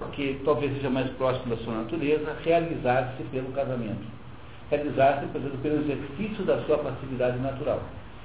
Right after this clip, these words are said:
É, então, para as coisas do mundo, de fato, os homens jogam melhor. Porque se você for perceber aí como é na prática isso, né?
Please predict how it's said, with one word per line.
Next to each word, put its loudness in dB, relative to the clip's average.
É, 6
então, 10
para 12
as 4
coisas 6
do 0
mundo, 0
de 4
fato, 6
os 0
homens 4
jogam 6
melhor. 4
Porque -4
se 0
você 4
for 4
perceber 2
aí 2
como -2
é 0
na -2
prática -4
isso, -4
né? 0